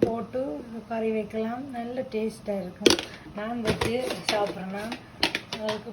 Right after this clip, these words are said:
பிடிக்கும். இப்போ இன்றைக்கு நான் தூள் மட்டும்தான் போட்டு வைக்கிறேன்.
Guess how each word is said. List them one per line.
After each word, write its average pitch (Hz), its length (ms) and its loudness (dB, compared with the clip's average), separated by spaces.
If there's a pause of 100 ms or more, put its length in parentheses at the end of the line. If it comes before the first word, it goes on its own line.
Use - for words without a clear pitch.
பிடிக்கும். - 520 10 (300)
இப்போ 214 220 6 (160)
இன்றைக்கு 202 300 2
நான் 202 240 -4
தூள் 220 240 -2
மட்டும்தான் 226 460 -2
போட்டு 190 320 0
வைக்கிறேன். 185 440 -2